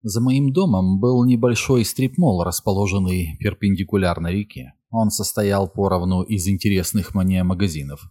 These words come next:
Best Buy, Best Buy и неинтересных игрушки для нас,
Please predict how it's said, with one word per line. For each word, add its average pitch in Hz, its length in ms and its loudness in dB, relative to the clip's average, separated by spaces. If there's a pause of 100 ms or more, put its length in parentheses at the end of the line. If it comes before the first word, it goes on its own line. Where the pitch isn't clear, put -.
(160)
Best 90 380 -4
Buy, 82 240 -2
Best 82 420 -8
Buy 139 260 0 (280)
и 113 240 4
неинтересных 92 880 -2
игрушки 98 560 -6
для 80 180 -6
нас, 131 360 -4